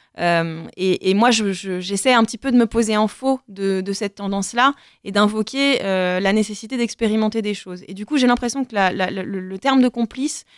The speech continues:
il se situe plus dans cet espace flou d'expérimentation,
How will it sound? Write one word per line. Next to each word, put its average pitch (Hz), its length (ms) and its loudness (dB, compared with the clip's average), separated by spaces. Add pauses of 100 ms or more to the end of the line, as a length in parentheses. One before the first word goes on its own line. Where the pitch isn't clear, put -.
(120)
il 202 80 -14
se 214 80 -6
situe 214 260 -10
plus 302 260 -4
dans 226 120 2
cet 226 200 -4
espace 220 520 0
flou 269 340 2
d'expérimentation, 202 1000 -2